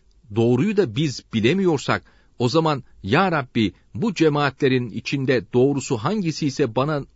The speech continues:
onu nasip et." diye dua edilirse, Allahü Teala'nın ona doğru yolu göstereceği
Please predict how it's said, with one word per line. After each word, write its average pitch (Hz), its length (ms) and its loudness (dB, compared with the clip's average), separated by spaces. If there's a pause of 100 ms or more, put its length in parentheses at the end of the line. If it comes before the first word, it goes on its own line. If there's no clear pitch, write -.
onu 190 280 0
nasip 123 360 -2
et." 104 200 0
diye 107 260 2
dua 110 300 2
edilirse, 95 580 -2 (460)
Allahü 120 380 -2
Teala'nın 110 600 -2 (240)
ona 113 300 -2
doğru 104 280 2
yolu 139 280 0
göstereceği 101 760 -2